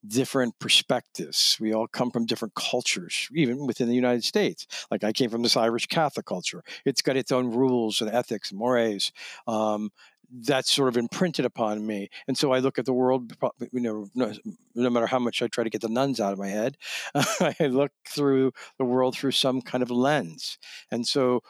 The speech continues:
my approach to interacting with someone would be to de-radicalize them or to approach them would be different than somebody from a different country. So I think that what we have to look at is that there are a lot of different versions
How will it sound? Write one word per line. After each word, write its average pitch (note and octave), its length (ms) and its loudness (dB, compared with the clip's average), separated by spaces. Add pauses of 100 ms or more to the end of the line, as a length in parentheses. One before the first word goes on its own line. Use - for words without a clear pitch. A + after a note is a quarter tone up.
(160)
my A#2+ 280 2
approach C3+ 500 0
to A#2 100 -2
interacting G#2+ 460 -2
with G#2+ 100 -6
someone A2+ 460 0
would A#2 180 0
be B2+ 220 2 (420)
to A#2+ 140 -2
de-radicalize A#2 880 2
them A#2 220 0
or F#2+ 160 -2
to G#2+ 140 -6
approach B2 480 -2
them A#2+ 160 0 (280)
would D3+ 120 -2
be E3 140 2 (300)
different G#3+ 380 2
than G#2+ 140 -6
somebody A2+ 280 2
from A2 160 -2
a A2 60 2
different G#2 340 -4
country. - 560 -6 (480)
So D3+ 440 2 (220)
I C#3 120 2
think - 400 0
that C3 400 4
what B2 200 -2
we C3 120 0
have C3+ 240 0
to A#2+ 100 -2
look C#3 300 2
at A#2 300 2 (100)
is A#2 260 0
that A2 240 0
there G#2+ 140 0
are G#2 100 2
a G#2 80 2
lot A2+ 380 4
of A#2 140 -2
different G#2+ 460 -2
versions A2 760 2